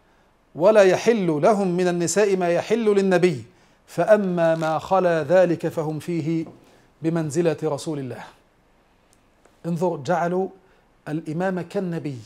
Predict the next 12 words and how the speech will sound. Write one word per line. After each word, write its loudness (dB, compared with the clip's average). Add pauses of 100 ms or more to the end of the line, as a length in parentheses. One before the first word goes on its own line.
في -14
دينهم. -10 (960)
ورواياتهم 0
في -8
ذلك -6
كثيرة، -8 (840)
وقد -4
عرضنا -4
شيئا -8
منها -8
قبل -8
ذلك. -8